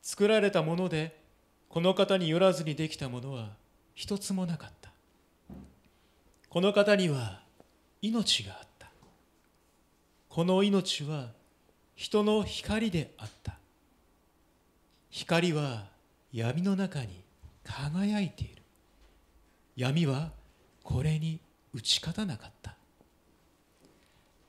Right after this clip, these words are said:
神から使わされた一人の人が現れた。その名はヨハネで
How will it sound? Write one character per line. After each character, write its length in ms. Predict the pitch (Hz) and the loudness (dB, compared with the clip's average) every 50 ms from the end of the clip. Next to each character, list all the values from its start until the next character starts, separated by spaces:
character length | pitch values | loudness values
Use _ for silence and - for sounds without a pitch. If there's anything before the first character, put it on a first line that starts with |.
| _ _ _ - | _ _ _ 0
神 260 | - 214 226 226 208 | 4 4 6 6 6
か 120 | - 208 | 8 10
ら 100 | 196 185 | 10 10
使 240 | 185 185 - - 190 | 8 8 6 8 10
わ 100 | 185 185 | 10 10
さ 120 | 180 190 185 | 8 8 8
れ 160 | 180 175 175 | 8 6 6
た 420 | - 180 170 160 147 127 110 - - - - _ _ _ _ _ _ - - _ - | 6 4 4 4 4 2 2 -2 -6 -12 -20 _ _ _ _ _ _ -20 -20 _ -8
一 320 | - - - - 214 220 | -6 -4 0 2 2 4
人 100 | 214 208 | 4 4
の 140 | 185 165 131 | 4 2 0
人 260 | 107 - - 139 123 | 0 -4 -4 -4 -2
が 280 | 104 101 95 92 95 - - _ _ _ _ _ _ - - | -2 -2 -2 -4 -8 -12 -20 _ _ _ _ _ _ -14 -10
現 120 | 90 90 104 110 127 127 | -8 -6 -6 -4 -6 -6
れ 80 | 110 - | -6 -4
た。 160 | - - - - _ _ _ _ _ _ _ _ _ _ _ _ _ _ _ _ _ _ _ _ _ _ _ - | -6 -6 -6 -8 _ _ _ _ _ _ _ _ _ _ _ _ _ _ _ _ _ _ _ _ _ _ _ -12
そ 180 | - - 147 | -8 -4 -4
の 120 | 131 131 131 | -2 -2 -2
名 120 | 123 120 | -2 -2
は 280 | 127 131 127 139 147 - _ _ _ - - _ _ _ _ _ - | -2 -4 -4 -6 -8 -10 _ _ _ -20 -20 _ _ _ _ _ -4
ヨ 180 | - 139 202 226 | 2 4 4 4
ハ 220 | 202 202 202 180 | 4 2 0 0
ネ 100 | 147 127 | 0 -2
で 260 | 110 98 98 98 101 | -4 -4 -6 -6 -10